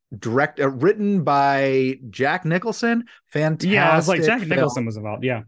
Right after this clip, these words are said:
Speaker 2: Uh,
Speaker 1: Yeah.
Speaker 2: are you ready for more must-have facts about this specific episode of television and not just
Speaker 1: Oh
Speaker 2: the
Speaker 1: my,
Speaker 2: final season?
Speaker 1: there,
Speaker 2: No.
Speaker 1: I thought we covered everything,
Speaker 2: Jesus
Speaker 1: but
Speaker 2: Christ.
Speaker 1: let's go.
Speaker 2: No, man. Uh, so the ratings were bad.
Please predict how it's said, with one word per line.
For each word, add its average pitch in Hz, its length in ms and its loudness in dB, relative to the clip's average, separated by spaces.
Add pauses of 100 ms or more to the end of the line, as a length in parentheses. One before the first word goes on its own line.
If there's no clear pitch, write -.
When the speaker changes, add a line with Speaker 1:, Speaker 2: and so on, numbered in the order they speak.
(500)
Speaker 2:
Uh, 208 520 4
Speaker 1:
Yeah. 202 500 2 (200)
Speaker 2:
are 233 220 2
you 247 160 -2
ready 233 240 0
for 240 200 0
more 208 280 2
must-have 170 560 -2
facts 151 340 -2
about 147 220 -4
this 151 160 -4
specific - 480 -4
episode 127 320 -6
of 120 60 -4
television 113 480 -2
and 113 100 -2
not 117 200 -2
just 113 140 0
Speaker 1:
Oh 160 80 4
Speaker 2:
the 226 60 0
Speaker 1:
my, 110 160 0
Speaker 2:
final 104 180 -8
season? 123 160 -4
Speaker 1:
there, 185 160 2
Speaker 2:
No. 110 160 -6
Speaker 1:
I 180 60 0
thought - 180 0
we 147 100 4
covered 175 440 2
everything, 240 380 2
Speaker 2:
Jesus 139 300 0
Speaker 1:
but 113 120 -2
Speaker 2:
Christ. 151 320 2
Speaker 1:
let's 220 120 2
go. - 80 4
Speaker 2:
No, 202 200 2
man. 165 320 0
Uh, 165 320 0
so 220 220 0
the 214 100 0
ratings 285 440 2
were 226 100 0
bad. 113 340 -8